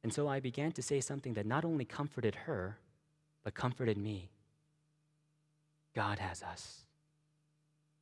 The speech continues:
Whether daddy is here or gone, our heavenly Father, our ultimate daddy, has us. He loves us. He, he,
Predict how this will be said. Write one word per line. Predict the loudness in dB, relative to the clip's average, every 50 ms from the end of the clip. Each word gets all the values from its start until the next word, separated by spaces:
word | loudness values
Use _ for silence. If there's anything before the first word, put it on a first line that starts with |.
| _ _ _ _ _ _ _ _ _ _ _ _ _ _ _ _ _ _ _ _ _ _ _ _ _ _ _ _ _ _ _ _ _ _ _ _ _ _ _ _ _ _ _ _
Whether | 12 12 12 12 12 12 12
daddy | 12 12 12 12 12 12 12 12
is | 12 12 12
here | 12 12 12 12 12 12 12
or | 12 12 12 12
gone, | 12 12 12 12 12 12 12 12 10 4 -2 -8 -18 -20 -20 _ _ _ _ _ _ _ _ 12
our | 12 12 12 12
heavenly | 12 10 12 12 12 12 12 12 12 10 10 10
Father, | 12 12 12 12 12 12 12 12 12 8 0 -14 8 12
our | 12 12 12 12
ultimate | 12 12 12 12 12 12 12 12 12 12 12 12 12 12
daddy, | 12 12 12 12 12 12 10 8 6 4 -4 -12 -16 -4 10
has | 12 12 12 12 12 12 12 12
us. | 12 12 12 12 12 12 10 0 0 -2 -4 -6 -10 -18 _ _ _ _ _ _ _ _ _ _ _ _ _ _ _ _ _ _ _ _ _ _ _ _ _ _ _ _ _ _ _ 10
He | 12 12 12
loves | 12 12 12 12 12 12 12 12
us. | 12 12 12 12 12 12 10 4
He, | 6 8 8 8 6 0 -8 -16 -18 -10 2
he, | 8 10 10 10 10